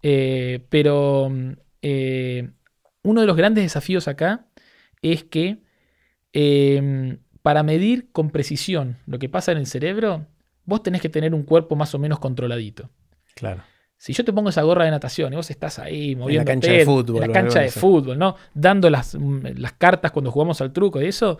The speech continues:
Speaker 1: eso hace un quilombo tremendo en la cabeza.
Speaker 2: Claro, no podemos tomar buenos datos de eso.
Speaker 1: Es todo ruido, ¿no?
Speaker 2: Mm.
Speaker 1: Señales por todos lados que van para todos lados. Entonces, bueno, ¿cómo rodeamos eso? Ge-, generamos estas condiciones en las que todo está controladito.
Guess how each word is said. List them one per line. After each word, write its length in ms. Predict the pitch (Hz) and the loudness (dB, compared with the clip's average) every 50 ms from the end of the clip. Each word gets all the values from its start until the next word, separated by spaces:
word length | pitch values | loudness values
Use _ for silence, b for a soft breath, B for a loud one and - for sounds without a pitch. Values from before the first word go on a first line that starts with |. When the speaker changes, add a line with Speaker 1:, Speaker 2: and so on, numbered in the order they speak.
| B B B B B | B B B B B
Speaker 1:
eso 280 | B - 233 - - 170 | B -4 -4 -2 -2 -2
hace 160 | 185 - - | -4 -4 -6
un 200 | 165 151 139 131 | -4 -4 -4 -6
quilombo 580 | - - 143 139 143 160 165 165 165 151 147 135 | -8 -6 -2 2 4 4 4 4 4 2 2 2
tremendo 400 | 120 131 131 131 120 113 117 120 | 0 -2 -2 -4 -4 -6 -8 -10
en 80 | 110 | -10
la 80 | 113 113 | -12 -10
cabeza. 380 | 117 110 107 113 - - 107 | -10 -10 -12 -12 -14 -16 -16
Speaker 2:
Claro, 280 | - - 113 107 104 98 | -12 -8 -8 -8 -8 -8
no 160 | 101 110 113 | -8 -8 -6
podemos 220 | 120 131 127 123 - | -4 -2 -4 -4 -2
tomar 200 | - 135 127 123 | -2 -2 -2 0
buenos 220 | 123 120 113 104 | 0 -2 -2 -4
datos 280 | 117 110 104 - 95 92 | -4 -6 -4 -6 -8 -8
de 80 | 101 | -8
eso. 200 | 90 - - - - - - - - - - - - | -10 -10 -12 -14 -16 -20 -20 -20 -20 -18 -16 -10 -10
Speaker 1:
Es 120 | 156 - | -2 4
todo 160 | - 220 196 | 6 6 8
ruido, 360 | 170 156 131 113 107 107 - _ | 8 6 2 2 -2 -8 -14 _
¿no? 220 | - 139 170 202 214 | -6 -4 -4 -4 -4
Speaker 2:
Mm. 220 | 135 113 104 92 _ - | -6 -10 -10 -10 _ -12
Speaker 1:
Señales 420 | - - - 147 180 190 196 190 180 | -6 -4 -2 0 0 0 0 0 -2
por 180 | - 151 147 | -2 -4 -2
todos 200 | 139 175 180 165 | 0 2 2 2
lados 240 | 156 170 185 190 170 | 2 2 2 2 2
que 100 | 156 143 | 0 0
van 140 | 143 160 170 | -2 -2 -2
para 220 | 156 147 139 139 | -2 -4 -4 -2
todos 240 | 143 165 165 160 135 | 0 2 2 2 0
lados. 420 | 143 151 165 180 185 208 220 - B B B B B B B B B B B | 0 0 0 0 0 -2 -4 -8 B B B B B B B B B B B
Entonces, 500 | - 151 - 196 208 208 247 226 - - | -8 -2 0 0 0 2 2 0 0 0
bueno, 240 | - 170 170 147 143 | 0 0 0 2 2
¿cómo 160 | 151 165 175 | 2 2 2
rodeamos 360 | 170 165 170 180 175 175 160 233 | 4 4 4 4 2 0 -2 -2
eso? 280 | 247 - - 208 156 | -4 -2 -2 -2 -4
Ge-, 320 | 139 - - 139 139 139 135 | -4 -4 -2 0 0 -2 -2
generamos 420 | - - 139 139 156 170 185 160 | -4 -6 -4 -2 -2 -2 -2 -4
estas 200 | 180 175 - 160 | -6 -6 -8 -6
condiciones 560 | - - 147 143 135 131 - 156 160 185 165 - | -4 -4 -2 -2 -2 -2 -2 -4 -2 -4 -4 -6
en 60 | 131 | -8
las 80 | 127 123 | -8 -8
que 100 | - - | -12 -12
todo 240 | - - 151 151 151 | -4 0 2 2 2
está 220 | 151 - 165 160 | 2 0 -4 -2
controladito. 720 | - 147 143 139 135 123 127 151 156 120 - - 120 - | -2 -4 -4 -4 -4 -2 -2 -2 -2 -4 -6 -12 -16 -16